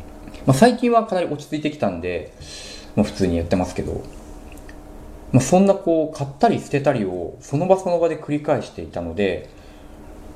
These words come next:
なんか、これ前も話したかもしれないですけど、なんか初期のミニマリストって多分、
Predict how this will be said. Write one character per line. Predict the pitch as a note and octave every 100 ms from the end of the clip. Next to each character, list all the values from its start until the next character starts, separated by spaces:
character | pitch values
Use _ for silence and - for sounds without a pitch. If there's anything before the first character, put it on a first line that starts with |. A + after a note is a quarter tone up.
| -
な | -
ん | G#2+
か、 | E2+ - - - - - -
こ | F3
れ |
前 | D#3+ A#3
も | G3
話 | A2+ A#2+
し |
た | A2+
か | F#2
も |
し | F2 G2
れ |
な | F#2
い | F2
で |
す | E2
け | F#2
ど、 | F2
な |
ん | - - - - - - - - - - -
か |
初 | - - B3+
期 | C4 D#3
の | F#2+
ミ | F#2+
ニ | G2+
マ | G#2 G#2
リ |
ス | -
ト | F#2
っ |
て | - - -
多 | C3+
分、 | A2 G2 G2+ E2+